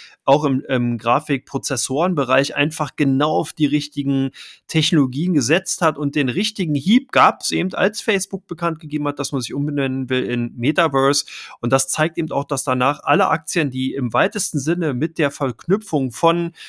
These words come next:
dem Internet, äh, Virtual Reality und Augmented Reality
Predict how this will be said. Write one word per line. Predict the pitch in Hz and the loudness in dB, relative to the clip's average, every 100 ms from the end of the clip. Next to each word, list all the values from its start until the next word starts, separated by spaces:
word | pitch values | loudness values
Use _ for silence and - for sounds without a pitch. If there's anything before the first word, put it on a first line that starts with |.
| - _ _ | -20 _ _
dem | 143 | 2
Internet, | 160 185 180 170 165 165 - - | 4 2 2 4 2 2 -4 -6
äh, | - 135 127 | 0 2 2
Virtual | 160 - 156 | -2 0 2
Reality | 143 139 147 151 | 2 0 -2 0
und | 131 | 0
Augmented | 127 - 131 147 175 - | 0 0 2 2 0 2
Reality | 131 127 139 - 151 151 | 2 4 0 -2 0 -2